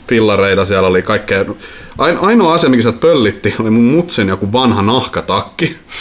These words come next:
Ja sit tää varas jäi kiinni niinku kahdensadanviidenkymmenen metrin päässä. No joka tapauksessa se Nintendo kuusi laatikko oli sen verran rusikoitu, että mä sain sit niinku joulun kaksi viikkoa ennakkoon.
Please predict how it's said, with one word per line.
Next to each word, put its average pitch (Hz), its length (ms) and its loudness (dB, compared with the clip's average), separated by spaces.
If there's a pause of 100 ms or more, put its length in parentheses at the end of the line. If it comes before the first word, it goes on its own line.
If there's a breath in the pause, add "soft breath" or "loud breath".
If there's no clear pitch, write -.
(340 loud breath)
Ja 110 60 2
sit 117 160 -2
tää 117 160 0
varas 120 280 0
jäi 98 120 0
kiinni 107 320 0
niinku 90 160 -2
kahdensadanviidenkymmenen 90 840 -2
metrin 92 280 -10
päässä. - 280 -14 (360 loud breath)
No 147 100 2
joka 185 140 4
tapauksessa 185 420 2
se 147 60 0
Nintendo 160 220 0
kuusi 139 200 0
laatikko 120 580 2
oli 104 100 2
sen 139 120 0
verran 110 180 0
rusikoitu, 98 580 2
että 95 120 0
mä 101 60 -4
sain 104 200 -2
sit 101 60 -6
niinku 104 220 0
joulun 123 400 2
kaksi 139 280 -2
viikkoa 101 360 0
ennakkoon. 92 720 -2